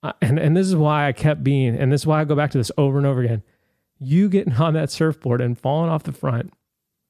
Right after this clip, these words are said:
is more powerful to those girls than me jumping off a hundred waterfalls, because they expect that from me.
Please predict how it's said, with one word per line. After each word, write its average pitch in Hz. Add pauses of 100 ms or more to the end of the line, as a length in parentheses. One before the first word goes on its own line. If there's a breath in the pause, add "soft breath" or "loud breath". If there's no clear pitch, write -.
(680)
is 123
more 147
powerful 147
to 123
those 123
girls 127
than 127
me 135
jumping 120
off 113
a 110
hundred 107
waterfalls, - (760)
because 147
they 196
expect 175
that -
from 127
me. 120